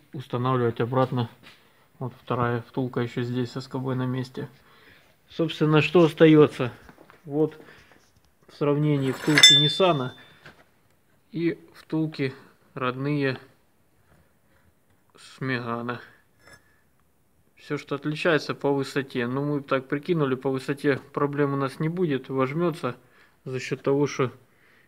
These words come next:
здесь резина. Всё будет хорошо. Единственное, что здесь снизу пластик.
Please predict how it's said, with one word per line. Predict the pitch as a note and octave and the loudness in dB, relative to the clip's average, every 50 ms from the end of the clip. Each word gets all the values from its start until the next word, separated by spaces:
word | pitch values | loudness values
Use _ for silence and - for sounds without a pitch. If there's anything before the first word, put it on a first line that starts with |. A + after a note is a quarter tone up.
| _ _ - | _ _ -12
здесь | C3+ B2+ B2+ C3 B2+ B2+ - | -12 -6 -2 -2 -4 -2 -2
резина. | - C3+ C3+ C#3 D#3 F3+ D#3+ C#3 B2 A#2 A#2+ - - _ _ - - _ _ _ | -4 -2 -2 0 0 2 2 2 0 -2 -4 -8 -18 _ _ -20 -20 _ _ _
Всё | - - - C#3 | -18 -8 -8 -6
будет | C#3 C#3 C#3 C3 | -4 -4 -6 -6
хорошо. | - - C#3 C3+ C3 - - C#3 B2+ | -4 -4 -4 -4 -4 -4 -2 -2 0
Единственное, | B2+ D#3 F#3 E3+ D3+ - D#3 C#3+ C#3 B2 - - - _ _ - - - - - - - | 2 2 2 0 0 0 0 0 0 -2 -4 -8 -18 _ _ -18 -12 -8 -6 -6 -6 -6
что | - - - - F3+ F3+ F3 F3+ F3 - | -8 -10 -4 0 2 2 2 2 -2 -6
здесь | D3+ C3+ C3+ C#3 C#3+ C#3 B2+ - | -8 -8 -2 0 0 0 0 -2
снизу | - D3+ D3+ C#3+ C#3 C3+ C3+ | -2 0 0 0 0 -2 -2
пластик. | - F3 F3+ F3+ E3+ F3 - B2+ - - - | 0 2 2 2 2 0 -4 -6 -6 -6 -14